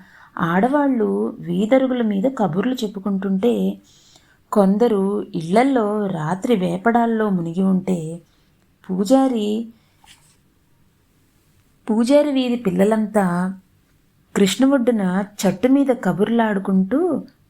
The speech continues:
వాదులాడుకుంటూ తిరుగుతున్నారు. ఆ సమయాన అవతలొడ్డు ఇసుక పర్ర మించి దూరంగా పెద్ద కేక. "ఎవరా మడిసి?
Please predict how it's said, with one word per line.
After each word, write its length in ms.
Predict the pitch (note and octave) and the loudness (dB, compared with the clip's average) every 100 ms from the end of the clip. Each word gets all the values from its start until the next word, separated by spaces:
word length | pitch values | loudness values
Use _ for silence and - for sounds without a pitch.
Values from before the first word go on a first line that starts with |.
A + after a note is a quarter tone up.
| F3 | -4
వాదులాడుకుంటూ 920 | E3 G3 A#3+ A#3+ G#3+ G#3 F#3 F3+ C4 | 0 0 2 2 0 0 0 2 0
తిరుగుతున్నారు. 680 | C4+ F#3 F#3+ D#3+ D3 C#3 - _ _ _ _ _ _ _ _ _ _ _ _ - _ _ _ _ _ _ _ - B3+ | 2 0 -4 -6 -6 -8 -14 _ _ _ _ _ _ _ _ _ _ _ _ -20 _ _ _ _ _ _ _ -2 0
ఆ 120 | B3+ | 2
సమయాన 880 | A3+ F3+ G#3+ C#4 D4+ B3 G3+ G#3+ A3+ - _ _ _ | 2 0 2 2 2 0 -2 -4 -6 -12 _ _ _
అవతలొడ్డు 960 | E3 E3 G3+ D4+ D4 A#3+ A3+ G#3 G#3 A3+ - - | -2 -2 0 2 2 2 2 2 0 -4 -10 -12
ఇసుక 300 | D#3 A#3 C#4+ | -8 -4 -2
పర్ర 300 | C#4+ B3+ A#3 | 2 2 2
మించి 800 | G#3+ G#3 G3+ G3 A3 F#3 G3 F#3 | -2 -2 -4 -2 0 2 0 -2
దూరంగా 560 | F3+ G3+ A#3 A#3 F#3 F#3+ | -2 0 0 -2 -2 -2
పెద్ద 500 | - F#3+ - - B3+ | -4 -6 -8 -6 -4
కేక. 440 | B3+ F3 F3 - - _ _ _ _ _ _ _ | -2 -6 -4 -8 -10 _ _ _ _ _ _ _
"ఎవరా 460 | G3 G3 F3 A#3+ E4+ | 0 2 2 0 2
మడిసి? 720 | D4 A#3 A#3+ C4 B3+ B3+ B3+ | 2 0 -2 -2 -2 -4 -8